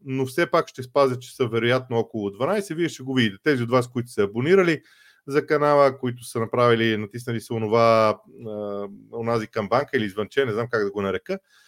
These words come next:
а, което да ги известява, когато има нещо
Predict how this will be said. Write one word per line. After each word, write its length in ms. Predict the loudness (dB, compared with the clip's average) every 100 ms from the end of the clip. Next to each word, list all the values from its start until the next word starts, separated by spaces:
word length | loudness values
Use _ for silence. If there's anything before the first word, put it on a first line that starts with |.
| _ _ -6
а, 200 | -4 4
което 260 | 4 4
да 80 | -2
ги 120 | -4
известява, 560 | -4 -4 -2 6 6 6
когато 320 | 2 0 0
има 140 | -2 -2
нещо 220 | -2